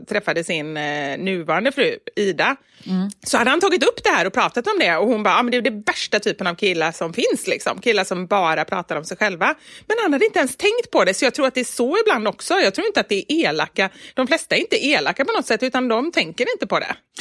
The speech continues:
Speaker 2: Men då tänker jag bara så, är man inte intresserad av den andra människan?
Speaker 1: Ja, det kan man ju tycka, men jag tror också att det kan vara en blandning av nervositet,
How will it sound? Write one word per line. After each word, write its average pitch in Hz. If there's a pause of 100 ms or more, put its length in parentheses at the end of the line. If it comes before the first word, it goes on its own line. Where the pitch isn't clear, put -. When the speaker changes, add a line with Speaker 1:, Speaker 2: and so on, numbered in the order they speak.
(180)
Speaker 2:
Men 339
då 392
tänker 359
jag 311
bara 302
så, -
är 294
man 294
inte 285
intresserad 208
av 254
den 427 (180)
andra 202
människan? 160 (320)
Speaker 1:
Ja, 359 (220)
det 403
kan 392
man 415
ju 403
tycka, 415
men 285
jag 254
tror 392
också -
att 277
det 320
kan 311
vara 294
en 247
blandning 269
av 339
nervositet, 277